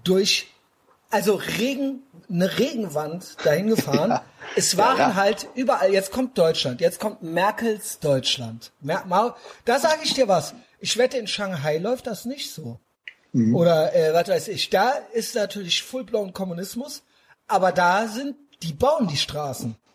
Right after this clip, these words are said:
Speaker 1: Junge.
Speaker 2: Ja.
Speaker 1: Verstehst du? Und die haben dann auch Internet,
Speaker 2: Ja.
Speaker 1: wenn du dich benimmst, wenn du
Speaker 2: Genau.
Speaker 1: dich benimmst.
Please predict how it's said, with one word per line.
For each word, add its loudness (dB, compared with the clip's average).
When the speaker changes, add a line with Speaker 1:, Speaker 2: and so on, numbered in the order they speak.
Speaker 1:
Junge. -6
Speaker 2:
Ja. 4
Speaker 1:
Verstehst -2
du? 2
Und -8
die 2
haben 2
dann 2
auch 0
Internet, -6
Speaker 2:
Ja. 4
Speaker 1:
wenn -4
du -2
dich -4
benimmst, -2
wenn 2
du 4
Speaker 2:
Genau. 4
Speaker 1:
dich 0
benimmst. -2